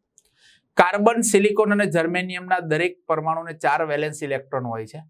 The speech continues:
આ પદાર્થોની બેન્ડ ગેપ અનુક્રમે તમારી સામે છે. તો આ ત્રણેય બેન્ડ ગેપ વચ્ચેનો સંબંધ શું છે? રેડી? સંબંધ બરાબરનો તો પોસિબલ નથી.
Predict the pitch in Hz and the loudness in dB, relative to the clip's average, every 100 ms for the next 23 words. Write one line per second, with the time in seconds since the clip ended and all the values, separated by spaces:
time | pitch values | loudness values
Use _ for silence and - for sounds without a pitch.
0 | _ _ _ _ 156 160 160 156 156 165 | _ _ _ _ -2 0 0 2 0 -2
1 | 170 165 151 147 151 156 160 - _ _ | -4 -2 0 0 0 -2 -2 -8 _ _
2 | _ 151 165 170 143 113 107 107 _ _ | _ -2 -2 -2 -2 -2 -8 -18 _ _
3 | _ _ _ _ _ _ _ _ _ _ | _ _ _ _ _ _ _ _ _ _
4 | - _ _ - 147 147 143 139 147 147 | -20 _ _ 0 2 2 0 0 0 -4
5 | 143 160 _ _ _ _ _ 147 143 147 | -6 -12 _ _ _ _ _ -6 -2 0
6 | 151 165 160 151 151 147 151 135 131 143 | 2 2 0 -2 -2 -4 -4 -10 -8 -8
7 | 139 - 123 143 135 117 104 101 _ _ | -8 -6 -4 -2 -4 -6 -12 -14 _ _
8 | _ _ _ _ _ _ 123 156 196 - | _ _ _ _ _ _ -2 -2 -2 -8
9 | _ _ _ _ _ _ _ _ _ _ | _ _ _ _ _ _ _ _ _ _
10 | _ _ _ _ _ _ 330 _ _ _ | _ _ _ _ _ _ _ _ _ _
11 | _ _ _ _ - - 139 156 156 143 | _ _ _ _ -2 0 4 4 4 2
12 | 139 143 139 139 131 123 127 - 123 117 | 2 0 0 -2 -4 -4 -8 -10 -6 -6
13 | 107 101 107 | -8 -14 -16